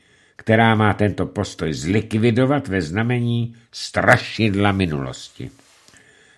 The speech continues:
Vznik takzvaného historismu, podle kterého se má pohlížet na budoucnost přes kopírák minulosti, prý abychom se tak vyvarovali chyb svých předků,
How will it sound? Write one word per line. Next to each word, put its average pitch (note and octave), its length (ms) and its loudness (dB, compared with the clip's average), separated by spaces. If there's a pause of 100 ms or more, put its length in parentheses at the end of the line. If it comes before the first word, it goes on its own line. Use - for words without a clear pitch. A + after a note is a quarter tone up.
Vznik G#2+ 460 -2 (480)
takzvaného G#2 680 2
historismu, F#2 1000 0 (440)
podle G2 260 0
kterého G#2 460 2
se G2+ 160 -6
má F2+ 180 -2
pohlížet G2+ 600 2
na E2+ 120 -2
budoucnost G#2+ 800 -2
přes - 300 -8
kopírák F#2+ 760 0
minulosti, F2 800 -4 (640)
prý F#3 340 2
abychom C#3+ 460 2
se C3 160 -2
tak A2 240 0
vyvarovali G2+ 680 2
chyb F2 240 -6
svých - 320 -8
předků, B2+ 680 -4